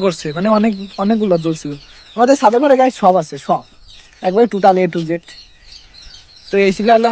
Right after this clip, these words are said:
আমাদের ছাদের কাহিনী, বুঝছো? আমরা এখন নিচে চলে যাবো। এই ব্লগ ভিডিও বা-, বানাইতে একটু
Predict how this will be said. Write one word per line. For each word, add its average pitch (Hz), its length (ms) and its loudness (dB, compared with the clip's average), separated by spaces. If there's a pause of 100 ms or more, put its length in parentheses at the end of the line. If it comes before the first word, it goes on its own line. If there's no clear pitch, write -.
আমাদের 226 240 -2 (180)
ছাদের 175 320 -2 (220)
কাহিনী, 185 400 0
বুঝছো? 185 220 -8 (1700)
আমরা 190 160 -4
এখন 202 160 0
নিচে 196 220 0
চলে 214 180 0
যাবো। 190 160 2 (3250)
এই 214 120 2
ব্লগ 208 240 4
ভিডিও 254 220 0
বা-, 220 140 -4 (200)
বানাইতে 208 340 2
একটু 233 120 0